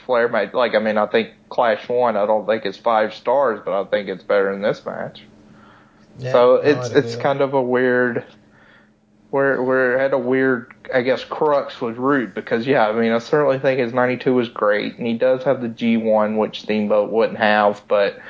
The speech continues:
Speaker 1: towards the tail end here in the fall, I think once Steamboat hooks up with Douglas from, I guess, uh, September on, I think, uh, Steamboat's ninety-two is pretty superior to Rude's.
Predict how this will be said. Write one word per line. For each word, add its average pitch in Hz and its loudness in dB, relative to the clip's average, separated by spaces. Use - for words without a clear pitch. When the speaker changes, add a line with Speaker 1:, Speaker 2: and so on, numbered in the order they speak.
Speaker 1:
towards 123 0
the 107 0
tail 127 2
end 127 2
here 110 2
in 104 -2
the 98 -8
fall, 123 0
I 101 0
think 110 -6
once 110 -2
Steamboat 117 -2
hooks 120 0
up 117 0
with 107 -4
Douglas 113 0
from, 101 -2
I 113 0
guess, - -2
uh, 95 2
September 120 0
on, 131 2
I 107 -10
think, 107 -8
uh, 107 -2
Steamboat's 117 -4
ninety-two 107 -2
is 98 -8
pretty 113 -2
superior 107 -2
to 117 -16
Rude's. 95 -8